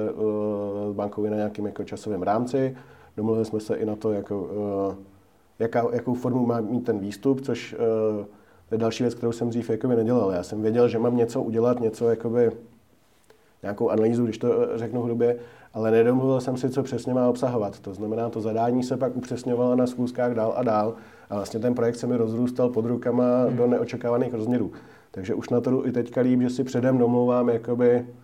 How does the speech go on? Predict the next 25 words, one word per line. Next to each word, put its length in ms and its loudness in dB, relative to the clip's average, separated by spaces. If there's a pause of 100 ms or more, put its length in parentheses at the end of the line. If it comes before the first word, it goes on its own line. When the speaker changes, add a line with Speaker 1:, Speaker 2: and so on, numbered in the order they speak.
(280)
Speaker 1:
to 80 -6
tomu 120 0
říká 180 0
jakým 200 0
hnusným 300 -4
slovem, 240 0
scope, 400 2
jakoby, 280 -2
co 120 -4
všechno 280 -4
má 200 2
v 40 -6
tomhle 220 0
tom, 240 -4
jakoby, 280 -4
být, 320 2 (120)
co, 300 0 (360)
co 100 -4
by 100 2
mělo 200 4
být 180 2
součástí 500 -2
té 120 -6
dodávky. 500 0
Takže 360 -4